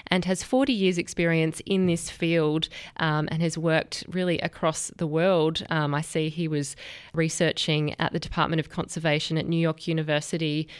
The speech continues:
with a Fulbright Scholarship, and both men have published widely in journals about conservation,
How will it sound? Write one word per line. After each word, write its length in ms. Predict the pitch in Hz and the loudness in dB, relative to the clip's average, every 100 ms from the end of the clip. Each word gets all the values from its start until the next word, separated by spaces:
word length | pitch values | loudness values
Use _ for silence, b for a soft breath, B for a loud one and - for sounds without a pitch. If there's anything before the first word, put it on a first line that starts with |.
| B - | B -2
with 140 | 185 | 0
a 40 | |
Fulbright 500 | 175 - 180 170 160 | 2 2 4 4 2
Scholarship, 580 | - - 160 165 170 - - | 0 0 0 2 0 -2 -2
and 320 | 180 165 160 | 0 0 2
both 440 | 185 226 277 - - B B | 4 4 2 -4 -20 B B
men 320 | 175 180 170 | 0 2 2
have 220 | 170 175 - | 0 -4 0
published 580 | - 165 165 156 - | 0 2 2 0 -4
widely 460 | 170 160 156 160 156 | -2 2 2 2 0
in 200 | - 165 | 0 0
journals 520 | 151 151 147 151 160 - | 0 0 0 0 -2 -2
about 400 | 175 - 160 - | -2 2 2 2
conservation, 920 | - 160 - 165 165 170 - 233 302 | -2 -4 -4 0 2 2 2 0 0